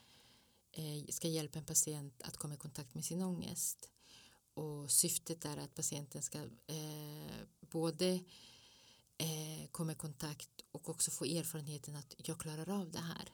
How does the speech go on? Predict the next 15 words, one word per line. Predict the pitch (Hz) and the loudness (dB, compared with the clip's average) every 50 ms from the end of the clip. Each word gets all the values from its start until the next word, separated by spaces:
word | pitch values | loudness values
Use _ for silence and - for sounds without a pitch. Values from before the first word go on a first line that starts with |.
| - - _ _ _ _ - _ _ | -18 -20 _ _ _ _ -20 _ _
Min | - 160 160 156 | -6 -4 -2 -2
ångest, | 151 156 160 - - | -2 0 0 0 0
den | 156 156 | 0 -2
tar | - - 160 | -4 -4 -4
inte | 156 151 151 - 170 | -4 -2 0 4 4
över. | 165 170 156 151 156 156 - - | 4 4 4 2 -2 -6 -8 -8
Min | 156 147 147 | -6 -6 -4
ångest, | 151 151 151 - - | -4 -2 0 -2 -2
den | 151 147 | 0 2
bestämmer | 147 151 - - 170 165 151 - - | 4 4 6 6 4 2 0 -2 -4
inte, | 139 - - - - - | -6 -8 -8 -8 -8 -8
utan | - - 156 156 | -6 -4 -4 -2
jag | 156 175 180 180 180 | 0 2 0 0 0
kan | 151 120 | -4 -4
bestämma. | 104 - - - - 113 - 64 71 - | 0 4 4 4 2 0 -6 -4 -6 -6